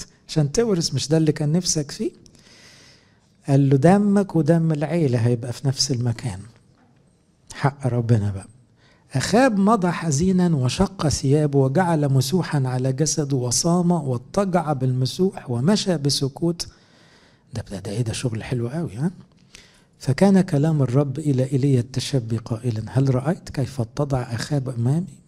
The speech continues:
من أجل أنه قد اتضع أمامي، لا أجلب الشر في أيامه، بل في أيام ابنه أجلب الشر على بيته". شوفوا طيبة ربنا.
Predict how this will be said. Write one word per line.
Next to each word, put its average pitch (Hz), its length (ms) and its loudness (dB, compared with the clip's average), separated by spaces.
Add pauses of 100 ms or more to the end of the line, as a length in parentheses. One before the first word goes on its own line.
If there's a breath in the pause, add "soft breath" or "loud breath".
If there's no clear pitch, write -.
من 120 140 -4
أجل 117 260 -4
أنه 120 400 0
قد 117 160 -6
اتضع 127 580 -2
أمامي، 110 320 -2 (440 soft breath)
لا 185 300 2
أجلب 127 340 0
الشر 113 480 -2
في 123 280 -8
أيامه، 110 440 -4
بل 139 200 -2
في 151 260 -2
أيام 170 420 0
ابنه 165 400 4 (520 soft breath)
أجلب 127 320 2
الشر 123 420 -2
على 117 260 -8
بيته". 110 300 -14 (440 soft breath)
شوفوا 165 320 -2
طيبة 131 420 2 (100)
ربنا. 127 460 -2